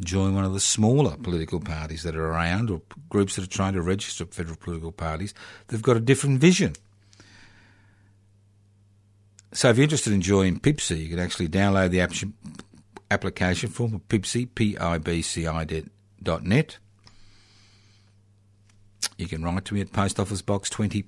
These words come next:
Parkville, three oh five two. You can leave a message on oh four three nine three nine five four eight nine, oh four three nine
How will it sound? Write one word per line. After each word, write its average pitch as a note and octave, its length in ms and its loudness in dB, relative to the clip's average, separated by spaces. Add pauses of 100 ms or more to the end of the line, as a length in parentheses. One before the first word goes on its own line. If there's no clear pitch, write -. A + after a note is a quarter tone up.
(140)
Parkville, G#2+ 680 0
three F2+ 320 -2
oh E2+ 100 0
five F2+ 400 -4
two. B2 340 -6 (1300)
You A#2+ 100 -6
can A#2+ 80 4
leave A#2+ 140 10
a A2 60 8
message B2 420 6
on A2 200 6
oh A#2 180 12
four A#2+ 640 4
three A2 360 4
nine G#2+ 480 4
three F#2+ 400 0
nine A#2 200 4
five G#2+ 680 0
four G2 340 -4
eight G2 200 -2
nine, A2+ 420 -2 (160)
oh G2+ 160 -2
four F2+ 540 -6
three G2+ 340 -4
nine F#2 540 -2